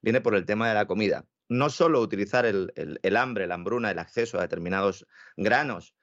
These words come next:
eh, como elemento de control, sino también para fomentar migraciones, ¿eh? Ese plan Kalergi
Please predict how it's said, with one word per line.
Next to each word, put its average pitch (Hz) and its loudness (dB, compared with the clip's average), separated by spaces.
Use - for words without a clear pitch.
eh, 90 -6
como 98 0
elemento 90 0
de 104 2
control, 139 2
sino 98 -4
también 107 -2
para 104 -2
fomentar 82 -6
migraciones, 110 0
¿eh? 117 -2
Ese 87 -10
plan 101 -2
Kalergi 101 0